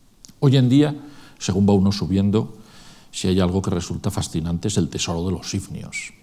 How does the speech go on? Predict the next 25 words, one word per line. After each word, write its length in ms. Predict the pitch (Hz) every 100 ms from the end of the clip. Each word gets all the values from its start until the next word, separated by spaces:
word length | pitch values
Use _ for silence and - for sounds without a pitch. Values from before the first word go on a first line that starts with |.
| -
Hoy 180 | 123 107
en 100 | 87
día 140 | 107
está 160 | 101 -
en 80 | 80
el 100 | 73
museo 380 | - - 90 -
todo 300 | - 78 90
él. 120 | 82 - - - _ - - - - - -
Pero 180 | 95 92
todo 220 | 98 85
el 80 | 82
mundo 320 | 87 95 104
dice, 260 | 82 92 80
"Qué 200 | - 90
bárbaro, 360 | 95 82 -
es 80 | -
lo 140 | 85
más 360 | 80 92 - -
rico 300 | 127 143 139
que 80 | 120
se 120 | -
puede 200 | - 101
uno 140 | 104
im-, 200 | 98 92